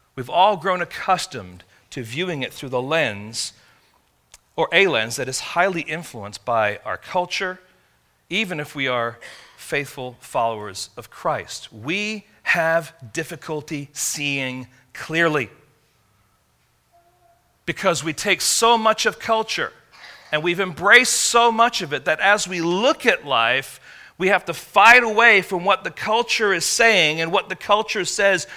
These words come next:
you need to focus your attention on. And so we have difficulty seeing what God wants us to see is true about life. We desperately need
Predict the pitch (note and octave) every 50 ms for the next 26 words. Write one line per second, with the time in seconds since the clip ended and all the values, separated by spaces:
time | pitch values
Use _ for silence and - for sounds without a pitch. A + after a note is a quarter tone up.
0 | - - F3+ G3+ F#3+ G#3 G3+ - G3 F3+ - - F#3+ F#3 - F#3 E3 - - F3
1 | E3 D#3+ D3 - - G3+ G3 G3+ G3+ - - E3+ C#3+ C#3+ - D3 C3+ C3 B2+ B2+
2 | C3 D3 E3 - - _ _ _ _ _ _ _ _ _ _ _ _ _ _ _
3 | _ _ _ _ _ _ _ _ _ _ A#2+ B2+ - - E3 D3 D3+ D3+ D3+ C#3
4 | B2 A#2+ F3 G3 - - - - - D3+ C#3+ - D#3 C3 - - - F#3 E3 D#3+
5 | D3 C3+ A#2+ A#2+ A#2+ - D3 D#3 E3 D#3+ C#3+ C3 B2 B2 A#2+ - - B2+ - -
6 | - B2 - - - B2 A2+ G#2+ G2+ G2+ _ _ _ _ _ C3+ A2+ - - -
7 | - - D3 C#3 A#2+ A2 G#2+ G#2 - _ _ _ _ _ _ - C3+ A#2+ - C3
8 | A#2 G#2 G2+ G2+ - - _ _ _ _ _ _ _ - A#2 A#2+ A#2+ A#2 G2+ F2+
9 | E2 - - - - - - - _ _ _ _ _ _ _ _ _ _ _ _
10 | _ _ _ _ _ _ _ _ _ _ _ _ _ _ _ _ _ _ _ _
11 | _ _ _ _ _ _ _ - A#2+ A2 G#2 C3 D3 F3+ - - - F#3+ - E3
12 | E3+ E3 C#3+ C3 A#2+ A2+ A2 A2+ A#2